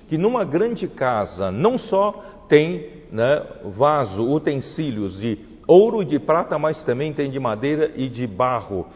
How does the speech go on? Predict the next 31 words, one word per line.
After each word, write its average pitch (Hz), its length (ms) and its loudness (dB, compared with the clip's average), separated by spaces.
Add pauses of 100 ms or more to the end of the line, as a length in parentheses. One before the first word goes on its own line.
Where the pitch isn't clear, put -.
(260)
E 143 220 0
alguns 147 540 4
são 147 220 2
vasos 107 520 0
pra 101 280 2 (280)
honra, 208 480 4
outros 180 460 2
são 147 180 -6
vasos 127 420 -4
pra 139 160 -2
desonra. 131 600 0
Quer 156 120 0
dizer, 151 300 2 (520)
a 139 400 0
aparência 196 880 2
do 131 120 2
reino 131 300 2
dos 113 240 -2
céus, 104 600 0 (180)
né, 113 280 0 (480)
eh, 113 520 2 (200)
nem 220 400 4
tudo, 117 920 2 (140)
né, 143 260 4 (400)
to-, 208 320 6
nem 214 240 4
toda 240 320 4
aparência 190 680 2
tem 196 280 -2
a 190 80 -2
realidade. 185 720 -2